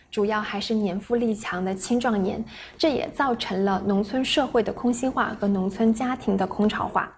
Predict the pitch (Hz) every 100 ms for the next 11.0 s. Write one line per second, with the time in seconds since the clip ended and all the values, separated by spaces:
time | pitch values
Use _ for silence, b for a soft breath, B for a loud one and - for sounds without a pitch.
0 | _ _ B B B B B 349 294 269
1 | 277 277 285 220 - - 208 226 254 262
2 | 277 277 277 269 240 - B B 247 226
3 | 202 196 208 247 233 233 233 208 208 180
4 | 190 214 202 B B 262 294 220 214 214
5 | 226 285 311 311 339 349 339 320 349 -
6 | - 196 196 226 220 B B - 277 247
7 | 247 254 254 285 233 226 226 226 220 208
8 | 208 220 190 196 220 220 226 - 220 202
9 | 185 196 202 208 254 269 208 - B B
10 | - 285 262 233 226 196 196 254 240 B